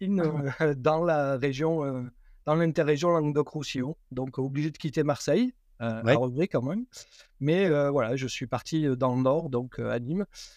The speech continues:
Speaker 1: Euh,
Speaker 2: <laughs>
Speaker 1: et, euh,
Speaker 2: Le,
Speaker 1: et
Speaker 2: le, le nord marseillais, c'est Nîmes, c'est vrai,
Speaker 1: Ouais,
Speaker 2: c'est bien de le
Speaker 1: ouais,
Speaker 2: rappeler.
Speaker 1: c'est, ouais, là, ça commence
Speaker 2: <laughs>
Speaker 1: déjà à être dans le nord. Euh,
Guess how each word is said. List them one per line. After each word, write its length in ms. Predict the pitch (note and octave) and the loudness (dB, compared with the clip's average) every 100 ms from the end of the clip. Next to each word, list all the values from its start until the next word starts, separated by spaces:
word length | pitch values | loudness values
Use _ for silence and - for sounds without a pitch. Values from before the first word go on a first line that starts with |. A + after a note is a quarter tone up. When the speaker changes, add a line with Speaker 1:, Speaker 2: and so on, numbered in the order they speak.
| _ - | _ 0
Speaker 1:
Euh, 920 | D3 C#3+ C#3 C3+ B2+ B2+ B2+ B2+ D3 | 2 2 0 0 -2 -4 -2 -2 -2
Speaker 2:
<laughs> 420 | A#2+ A#2+ - - | -4 -10 -10 -4
Speaker 1:
et, 240 | D3+ E3 | 0 2
euh, 300 | E3 C#3+ C3+ | 2 2 4
Speaker 2:
Le, 80 | E3 | 4
Speaker 1:
et 20 | E3 | 4
Speaker 2:
le, 140 | E3+ | 2
le 160 | D#3+ D#3 | 2 4
nord 240 | F3 F#3+ | 6 6
marseillais, 420 | F#3 - E3+ F#3 | 4 2 2 2
c'est 160 | F#3+ D#3 | 2 -2
Nîmes, 200 | C3+ D#3+ | -2 -4
c'est 120 | D3 | -4
vrai, 220 | A#2 C3 | -2 0
Speaker 1:
Ouais, 60 | C3+ | -2
Speaker 2:
c'est 80 | C3+ | 2
bien 100 | C#3 | 4
de 60 | |
le 60 | D3+ | 6
Speaker 1:
ouais, 60 | D#3+ | 6
Speaker 2:
rappeler. 220 | D#3+ A#2+ | 4 0
Speaker 1:
c'est, 300 | C#3 C3 C3 | -2 0 2
ouais, 260 | C#3 C#3+ C#3+ | 2 4 4
là, 160 | D#3 | 2
ça 120 | - | 0
commence 260 | D3 D#3 D3+ | -2 0 2
Speaker 2:
<laughs> 0 | |
Speaker 1:
déjà 220 | C#3+ D3 | 2 2
à 60 | C#3+ | 2
être 260 | - C3+ | 2 -4
dans 100 | C3 | -2
le 80 | B2 | -2
nord. 300 | B2 A2+ G#2+ - - _ C#3 - A#2+ - | -2 -4 -12 -20 -20 _ -2 -2 -6 -4
Euh, 640 | C#3+ C3+ B2+ B2+ B2+ B2+ | -2 0 0 0 0 -2